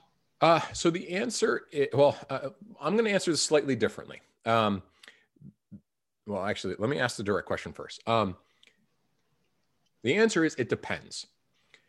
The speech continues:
The answer is that in a lot of industries,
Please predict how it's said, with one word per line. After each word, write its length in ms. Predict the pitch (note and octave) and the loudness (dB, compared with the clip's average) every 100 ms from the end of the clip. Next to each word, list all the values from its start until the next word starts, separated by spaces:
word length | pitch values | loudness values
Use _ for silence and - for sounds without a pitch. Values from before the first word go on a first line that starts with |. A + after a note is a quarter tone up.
| _ _ _ _ | _ _ _ _
The 320 | C3 B2 - D#3 | -6 -6 0 2
answer 340 | A3 - - | 4 2 -2
is 480 | A2+ G#2 G2 F#2 - | 4 6 6 2 -4
that 320 | G2 G2+ G2+ - - | 2 2 2 -4 -4
in 100 | A2+ | 2
a 60 | G2+ | 4
lot 280 | G#2+ B2+ | 6 6
of 100 | F3 | 6
industries, 760 | E3 A#2+ G2+ - G2 F#2 F2+ | 2 0 0 -2 -4 -2 -2